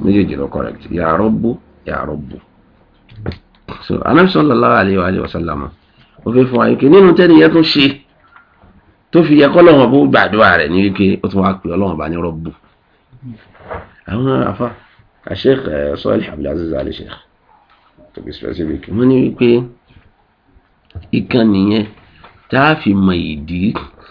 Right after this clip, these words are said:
tí Ọlọ́run bá fi ń gbàdúrà kèfèrí àti fàájìrì. Mhm, torí wípé gbígba àdúrà abẹ́ rububiyya ló wà. Nígbà tí Ọlọ́run sì ti jẹ́ Rabbu, Rabbu ta ni?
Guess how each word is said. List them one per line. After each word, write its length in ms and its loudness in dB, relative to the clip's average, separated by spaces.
tí 100 -4
Ọlọ́run 340 0
bá 120 -4
fi 160 -4
ń 100 0
gbàdúrà 440 -6
kèfèrí 320 -10
àti 220 -6
fàájìrì. 460 -12
Mhm, 300 4
torí 280 2
wípé 420 -4
gbígba 360 0
àdúrà 360 -2
abẹ́ 180 -2
rububiyya 500 -6
ló 120 -10
wà. 120 -10
Nígbà 200 6
tí 80 2
Ọlọ́run 180 6
sì 60 0
ti 120 -4
jẹ́ 180 4
Rabbu, 260 0
Rabbu 260 2
ta 200 0
ni? 100 -2